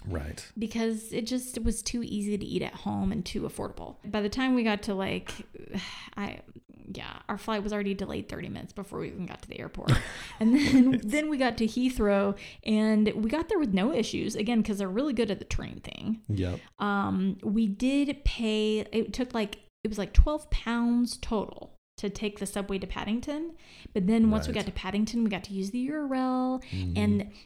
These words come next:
Speaker 2: the thing with that is, and the way, the reason I'm saying that that way is because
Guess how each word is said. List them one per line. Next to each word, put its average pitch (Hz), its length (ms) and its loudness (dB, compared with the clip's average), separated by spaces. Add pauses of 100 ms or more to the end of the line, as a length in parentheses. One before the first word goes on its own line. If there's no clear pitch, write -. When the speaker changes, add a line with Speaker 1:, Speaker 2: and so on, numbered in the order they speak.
(100)
Speaker 2:
the 190 140 2
thing 277 320 -2
with 302 200 -2
that 233 440 -2
is, - 380 -2
and 196 120 4
the 190 60 2
way, 220 340 0 (200)
the - 180 -10
reason 247 260 4
I'm 185 120 4
saying 185 360 0
that 151 340 -6 (120)
that - 300 -6
way - 340 -10
is 202 140 -2
because 202 640 0